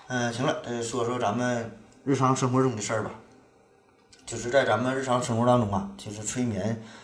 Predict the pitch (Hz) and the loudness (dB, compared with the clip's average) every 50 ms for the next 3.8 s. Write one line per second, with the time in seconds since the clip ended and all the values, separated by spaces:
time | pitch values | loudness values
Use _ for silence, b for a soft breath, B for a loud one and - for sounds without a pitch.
0 | B B B B B B - 135 127 123 117 - 185 170 131 113 107 107 92 - | B B B B B B -8 -4 -2 -2 0 2 4 4 4 4 2 0 0 -2
1 | - - - 143 123 107 - - 98 98 98 98 98 - - - 139 - - - | -4 -4 -4 -2 -2 -2 -2 -2 -4 -6 -6 -4 -4 -4 -4 -6 -6 -4 -4 -4
2 | - - - 156 151 - - - - - - - - - _ _ _ _ _ - | -6 -4 -4 -2 -2 -2 -4 -6 -14 -20 -20 -20 -20 -20 _ _ _ _ _ -20
3 | - - _ _ - - 110 117 120 117 104 98 117 139 143 143 | -20 -20 _ _ -18 -16 -14 -10 -4 -2 -2 0 0 0 0 0